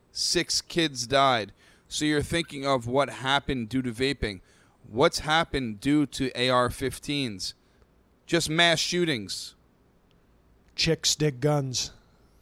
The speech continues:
Speaker 1: Right, but can you have another gun besides an A R fifteen?
Speaker 2: Well,
Speaker 1: That'll make you look cool?
Speaker 2: the founding fathers, okay, knew how important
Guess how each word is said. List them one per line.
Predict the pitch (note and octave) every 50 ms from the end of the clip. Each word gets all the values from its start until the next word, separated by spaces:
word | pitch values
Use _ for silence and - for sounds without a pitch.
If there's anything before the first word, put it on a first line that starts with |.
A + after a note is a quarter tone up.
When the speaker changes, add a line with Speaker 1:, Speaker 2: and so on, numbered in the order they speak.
| _ _ _
Speaker 1:
Right, | - A#2 C3+ D3 D3 C3 A#2 - -
but | - C3+ A#2+ -
can | - D#3+ C#3+ D3 D3
you | D3 C#3+
have | C3 C#3+ C#3+ C#3+ C3+
another | C3 B2 A#2 A#2 A#2 A#2 B2+ B2+
gun | A#2 C3 B2+ B2+
besides | B2 A#2 - - - A#2+ A#2+ A#2+ A#2 A2
an | B2 A#2+
A | A#2 A#2
R | A#2 A#2 A#2
fifteen? | - - A#2+ - - - B2+ A#2+ A#2+ A#2+ B2 - _ _ -
Speaker 2:
Well, | D#3+ E3+ F3+
Speaker 1:
That'll | F3+ F3+ F3+
make | F3+ A#2+ A#2 -
you | B2+
look | A#2+ A#2+ A#2
cool? | - - B2+ B2 B2 B2 - - _
Speaker 2:
the | F3 D#3 E3
founding | - - F#3+ G#3 G#3+ G3+ G3 F#3+ F3+
fathers, | - - F3+ F3 F3 F3 D3+ D#3+ D3+ D3 D3 C#3+ C#3+ C3+ B2 - - - _ _ _ _ _ _ _ _ _ _ _
okay, | - C3+ - D3 C#3+ C#3 C3+
knew | C3 C3+ C#3+ D3 D3+ D3+ D3+ D3+ D3 D3 C#3+ A#2+ - _ _ _ _ _ _ _ _ _ _ _ _ _ _ _ _ _ _
how | - C#3+ D3+ D3+
important | D3+ C#3+ C#3 - D3 D3 D3 C3+ C3+ B2+ B2+ -